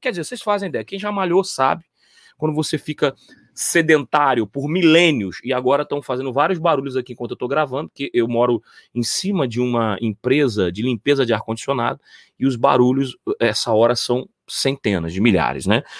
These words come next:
Mas, enfim, voltando aqui. Voltei a malhar, você deve saber como é que é voltar a malhar quando você fica anos sedentário,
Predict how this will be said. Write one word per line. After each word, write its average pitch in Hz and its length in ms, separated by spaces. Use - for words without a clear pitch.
Mas, 180 120
enfim, 196 180
voltando 262 340
aqui. 160 240
Voltei 330 280
a 302 60
malhar, 262 260
você 294 400
deve 277 200
saber 226 260
como 190 160
é 190 60
que 170 120
é 160 80
voltar 143 300
a 131 40
malhar 135 220
quando 170 180
você 170 220
fica 170 280
anos 196 420
sedentário, 156 720